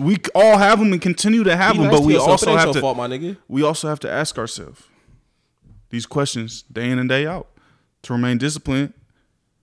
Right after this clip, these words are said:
Speaker 1: to free ourselves from this shit. Like, uh, bro was saying, it's better to get off the plantation <laughs> and be up in the mountains and eat a frog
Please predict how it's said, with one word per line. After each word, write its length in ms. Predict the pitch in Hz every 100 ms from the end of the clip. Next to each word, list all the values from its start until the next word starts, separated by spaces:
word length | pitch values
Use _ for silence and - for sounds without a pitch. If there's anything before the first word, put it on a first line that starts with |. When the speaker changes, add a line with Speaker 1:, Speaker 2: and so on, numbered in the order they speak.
| _ _ _ _ _ - -
Speaker 1:
to 100 | -
free 180 | 107 135
ourselves 520 | 151 127 117 107 -
from 220 | - 120 117
this 100 | 107
shit. 260 | 107 95 - _ _ _ _ _ _ _
Like, 240 | 113 110
uh, 160 | 117 113
bro 160 | 127 127
was 140 | 123
saying, 320 | 147 139 104 110 _ _ _ _
it's 80 | _
better 200 | 104 131
to 20 | 131
get 80 | 131
off 100 | 131
the 60 | 117
plantation 720 | 131 120 143 139 - 113 120 _ _ 143
<laughs> 320 | - - -
and 100 | 117
be 100 | 127
up 100 | 135
in 60 | 123
the 40 |
mountains 340 | 123 139 127 113
and 80 | 120
eat 80 | 120
a 40 |
frog 440 | - 139 120 98